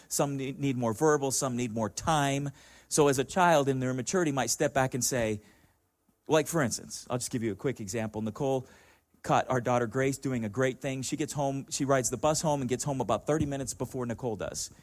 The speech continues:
And what she's supposed to do in those thirty minutes, she's got some responsibilities around the house to do, you know, emptying the dishwasher and, you know, that kind of thing and starting on her homework. Well, we wouldn't really know if she did all that in thirty minutes. She could do a lot of things.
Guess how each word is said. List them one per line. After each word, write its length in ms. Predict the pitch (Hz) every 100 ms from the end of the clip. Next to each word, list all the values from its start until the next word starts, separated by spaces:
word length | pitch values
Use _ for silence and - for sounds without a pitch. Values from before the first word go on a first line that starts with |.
| - - _ -
And 120 | 120
what 120 | 160
she's 160 | - 160
supposed 240 | 175 180
to 80 | 160
do 140 | 175
in 60 | 151
those 120 | 127
thirty 220 | - 147
minutes, 260 | 151 175 127
she's 160 | 151
got 160 | 147 131
some 240 | 135 117 107
responsibilities 760 | 123 - 151 131 135 151 139
around 160 | 131 113
the 60 | 117
house 320 | 156 156 -
to 60 |
do, 220 | 143 139 131
you 120 | 120
know, 100 | 113
emptying 380 | 123 123 117 104
the 80 |
dishwasher 720 | 92 135 - 127 123 - 123 107
and, 160 | 95 - - - _ _
you 120 | 135
know, 100 | 131
that 200 | 127 127
kind 180 | 143 131
of 60 | 120
thing 180 | 123
and 80 | 117
starting 240 | - 120 117
on 80 |
her 60 | 110
homework. 440 | 147 160 90 82 - - - - -
Well, 100 | 151
we 100 | 190
wouldn't 280 | 262 170 135
really 220 | 175 165
know 340 | 143 147 143
if 80 | 127
she 140 | - 139
did 180 | 143
all 160 | 127 98
that 220 | 95 95
in 60 | 107
thirty 280 | 107 107 98
minutes. 320 | 92 - -
She 80 | 196
could 100 | 165
do 80 |
a 40 | 139
lot 160 | 135 123
of 60 |
things. 480 | 151 120 76 -